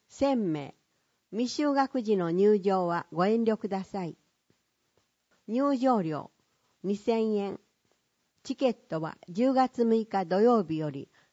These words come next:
淀川区民センターで販売。主催、一千人の大工運営委員会、淀川区役所。一般財団法人、大阪市コミュニテ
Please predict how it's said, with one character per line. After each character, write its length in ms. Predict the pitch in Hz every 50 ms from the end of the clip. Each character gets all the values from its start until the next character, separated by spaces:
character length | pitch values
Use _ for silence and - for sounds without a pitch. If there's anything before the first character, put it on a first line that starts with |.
| _ _
淀 280 | 175 202 202 247 262
川 280 | 226 247 247 240 240 233
区 160 | - - 233
民 200 | 247 269 269 269
セ 240 | 247 - - 240 233
ン 80 | 214
タ 220 | 185 - 175 165 160
ー 60 | 151
で 160 | 139 151 143
販 340 | 151 - - 156 165 165 160
売。 260 | 151 156 151 147 - - _ _ _ _ _ _ _ _ _ _ _ _ _ _ _ _ _ _ _
主 180 | - - 220
催、 440 | 226 208 - 240 214 214 202 190 - - _ _ _ _ _ _ _ _ _ _
一 120 | - 220
千 480 | 202 - - - 262 262 262 262 254 247
人 280 | 247 247 240 233 226 220
の 200 | 220 214 - - -
大 260 | 185 220 247 269 254
工 260 | - - 254 247 240 233
運 160 | 240 247 247
営 200 | 240 233 226 220
委 240 | - - 220 220 220
員 160 | 220 214 208
会、 360 | 202 _ - 160 143 131 - - _ _ _ _ _ _ _ _ _ _ _ _ -
淀 260 | 175 202 202 254 247
川 240 | 220 240 233 226 220
区 140 | - -
役 220 | 208 208 214 214 -
所。 280 | - - - 165 - - _ _ _ _ _ _ _ _ _ _ _ _ _ _ _ _ _ _ _ _ _ _
一 160 | - 233 240 - _ _ -
般 240 | 254 254 240 233
財 240 | 202 226 226 233 233
団 260 | 214 233 226 220 220
法 240 | 208 - 214 185 175
人、 280 | 156 143 147 135 123 - - _ _ _ _ _ _ _ _ _ _
大 140 | - 226 254
阪 360 | 254 - - 240 - - 214
市 220 | 196 - - 175
コ 180 | - - - 214
ミ 140 | 233 254 262
ュ 20 |
ニ 160 | 262 262 262
テ 100 | 247 -